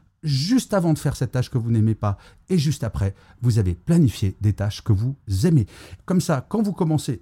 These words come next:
vous êtes de bonne humeur parce que vous avez fait quelque chose que vous aimez et vous aurez hâte de finir la tâche que vous n'aimez pas car juste après, vous ferez quelque chose que vous aimez. Ensuite, il y a la technique que j'appelle de la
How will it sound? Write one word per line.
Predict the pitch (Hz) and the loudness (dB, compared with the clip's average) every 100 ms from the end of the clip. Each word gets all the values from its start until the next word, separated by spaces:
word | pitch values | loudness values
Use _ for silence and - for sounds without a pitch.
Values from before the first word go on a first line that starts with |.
| - | -8
vous | 135 233 | -4 -2
êtes | 202 | 2
de | 139 | 2
bonne | 127 | 2
humeur | 113 120 110 | 2 0 -2
parce | - | -2
que | |
vous | 101 | -2
avez | 87 | 0
fait | 85 87 | -2 -4
quelque | 190 - 165 | -6 -4 -2
chose | 123 | -2
que | - | -2
vous | 95 87 | -2 -2
aimez | 80 82 - - - _ - | 0 -2 -4 -12 -20 _ 2
et | 131 139 | 2 2
vous | 113 104 | 0 0
aurez | 95 82 _ - | 0 -2 _ -4
hâte | 175 - - | -4 -6 -14
de | 123 202 | -6 -4
finir | - 151 107 | 0 2 2
la | 117 180 | 2 -2
tâche | 165 - | -4 -4
que | 107 | -2
vous | 104 | 0
n'aimez | 98 87 | 2 0
pas | 120 139 | -2 -6
car | 123 117 - _ _ _ | -4 -6 -8 _ _ _
juste | 160 208 - | -6 -4 -2
après, | 160 - 107 - _ | -2 -2 -4 -4 _
vous | - | -6
ferez | 170 147 | -2 -2
quelque | 107 98 | -2 -4
chose | 92 90 90 - _ _ | -2 -2 -4 -6 _ _
que | 277 | -4
vous | 208 101 | 0 2
aimez. | 78 - _ _ - | 0 -6 _ _ -2
Ensuite, | 170 220 214 - | 0 0 -2 -2
il | 143 | 0
y | 147 | 2
a | 151 | 2
la | 131 | 2
technique | 107 131 - 180 156 - | 0 -2 0 -2 -2 -2
que | 120 | 0
j'appelle | 104 107 160 151 | 2 0 -2 -2
de | 107 | 0
la | 131 160 | 0 -2